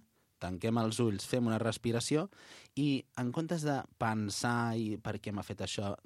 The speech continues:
qualsevol cosa que la teva ment et comenci a explicar, presta atenció al teu cos.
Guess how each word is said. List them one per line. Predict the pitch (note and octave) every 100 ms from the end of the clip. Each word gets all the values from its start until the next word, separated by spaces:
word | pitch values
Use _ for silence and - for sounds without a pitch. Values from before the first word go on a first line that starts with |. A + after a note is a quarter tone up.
| -
qualsevol | G#2+ G2 G#2+ A2 A2
cosa | A#2 A2 G2
que | G2+ - -
la | G2 G2 F#2
teva | G#2+ G#2
ment | A2 G#2
et | F2+ -
comenci | F2+ F#2+ G2+ -
a | G#2
explicar, | - - A2+ C3+ F3 - - - - _ _ -
presta | D#3 D3 - C3
atenció | A#2+ A2+ A#2
al | G#2
teu | G2+
cos. | F2 D2+ - -